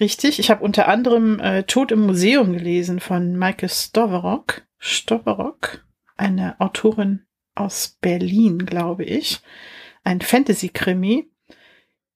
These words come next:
Der soll heute aber nicht im Fokus stehen. Trotzdem, äh, wollte ich das gerne erwähnen, weil das ist jetzt schon der zweite Band von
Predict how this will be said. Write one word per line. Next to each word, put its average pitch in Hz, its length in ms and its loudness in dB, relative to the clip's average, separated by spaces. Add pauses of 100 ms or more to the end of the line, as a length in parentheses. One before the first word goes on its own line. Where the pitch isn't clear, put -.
(160)
Der 240 260 4
soll 233 260 4
heute 254 280 0
aber 220 180 0
nicht 247 220 2
im 202 80 0
Fokus 294 420 0
stehen. 202 460 -2
Trotzdem, 226 880 0
äh, 214 340 0
wollte 233 160 2
ich 220 80 -6
das - 200 -4
gerne 214 260 4
erwähnen, 196 560 0
weil 185 120 0
das 196 180 -2
ist 226 140 -6
jetzt 220 140 -2
schon 214 160 0
der 202 100 0
zweite 226 540 2
Band 180 420 -4
von 180 640 -6